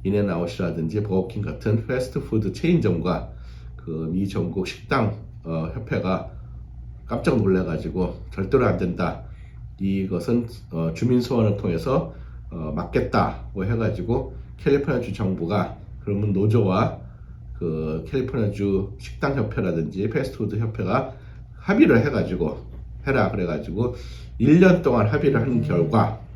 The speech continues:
미국 내 백 군데가 아니고 미국 내 육십 군데 지점이 있는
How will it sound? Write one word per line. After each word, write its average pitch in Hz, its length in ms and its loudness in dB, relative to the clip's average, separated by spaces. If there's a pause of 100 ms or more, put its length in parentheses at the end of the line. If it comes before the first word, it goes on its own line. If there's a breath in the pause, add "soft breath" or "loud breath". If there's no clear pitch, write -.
(760 loud breath)
미국 120 360 4
내 120 160 2
백 107 200 0
군데가 151 360 6
아니고 85 600 0
미국 92 400 0
내 87 180 2
육십 113 400 0
군데 120 300 4
지점이 92 420 2
있는 85 480 0